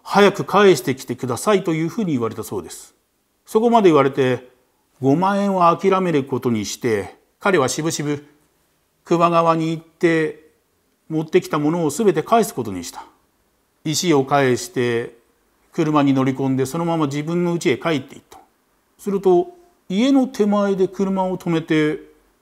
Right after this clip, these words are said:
降りようとした時、何か焦げ臭い。どうしたんだろうと思って、慌てて車を降りて、家の方に行くと、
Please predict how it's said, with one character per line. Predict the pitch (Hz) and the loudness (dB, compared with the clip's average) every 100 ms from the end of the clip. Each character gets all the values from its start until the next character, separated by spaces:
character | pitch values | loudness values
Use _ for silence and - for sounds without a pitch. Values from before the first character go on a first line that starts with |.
| _ | _
降 | 185 | -2
り | 196 | 0
よ | 226 | 2
う | 190 | 0
と | 139 | -2
し | |
た | - | -4
時、 | 117 120 113 104 - _ - - - | -10 -8 -8 -10 -14 _ -20 -18 -6
何 | 208 208 | -2 -2
か | - | 0
焦 | 117 95 104 - 170 | -2 -2 -8 -6 0
げ | 214 | 0
臭 | 214 - 92 | 0 -6 -6
い。 | - _ _ _ - 214 | -8 _ _ _ -8 -2
ど | 269 | 0
う | |
し | 247 | 2
た | 214 | 2
ん | |
だ | 170 | 2
ろ | 156 | 0
う | |
と | 156 | 0
思 | 151 156 | -2 -2
っ | |
て、 | 156 160 | -4 -2
慌 | 147 151 190 | -2 0 -2
て | 196 | -4
て | 190 | -6
車 | 185 196 190 185 | -4 -4 -2 -2
を | 180 | 0
降 | 185 | -2
り | 165 | -4
て、 | - 135 127 120 | -6 -2 0 -2
家 | - 160 196 | -4 2 2
の | 196 | 2
方 | 196 | -2
に | 156 | -2
行 | 120 | -2
く | - | -4
と、 | 147 139 147 | -4 -2 -4